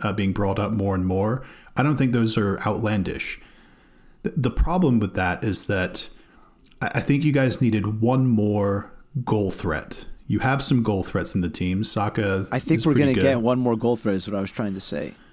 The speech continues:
Speaker 2: There's gonna
Speaker 1: Yeah,
Speaker 2: be
Speaker 1: maybe.
Speaker 2: a right winger
Speaker 1: Who
Speaker 2: slash
Speaker 1: knows?
Speaker 2: striker that we're gonna get.
Speaker 1: Who knows? I mean, that player doesn't seem,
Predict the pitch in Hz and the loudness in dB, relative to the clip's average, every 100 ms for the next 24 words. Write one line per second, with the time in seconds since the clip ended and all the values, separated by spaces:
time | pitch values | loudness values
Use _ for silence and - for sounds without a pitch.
0 | - 110 - 139 202 120 175 156 117 107 | -4 -2 2 2 4 4 4 4 4 2
1 | 113 113 107 139 151 104 92 - 110 107 | 0 2 2 4 4 2 0 0 0 0
2 | 107 101 95 - - 92 104 104 98 98 | 0 -2 -2 -6 -8 -2 -2 -2 -2 -4
3 | 95 - - - - - - - - 151 | -6 -8 -14 -20 -20 -20 -20 -10 -2 2
4 | 175 117 127 123 110 - 135 - 147 143 | 2 2 2 2 0 -2 -2 2 2 4
5 | 127 117 117 123 117 110 107 104 | 2 2 2 2 4 4 2 0